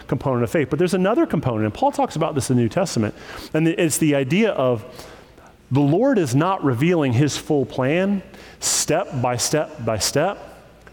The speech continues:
because he does not want the enemy to know his plan. <clears throat> Paul says it this way, "If, if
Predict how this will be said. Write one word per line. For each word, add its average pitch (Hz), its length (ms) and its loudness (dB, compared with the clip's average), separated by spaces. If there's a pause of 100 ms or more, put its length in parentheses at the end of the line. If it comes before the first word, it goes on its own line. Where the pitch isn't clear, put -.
(300)
because 135 320 -2
he 143 120 2
does 147 360 -2
not 170 200 0
want 139 280 0
the 127 120 0
enemy 127 340 2
to - 140 -4
know 117 280 2
his 90 180 -2
plan. 90 380 -10 (4000)
<clears throat> 165 420 2
Paul 214 160 2
says 180 180 2
it 160 60 4
this 165 160 2
way, 117 140 0 (680)
"If, 135 280 0 (1160)
if 175 220 0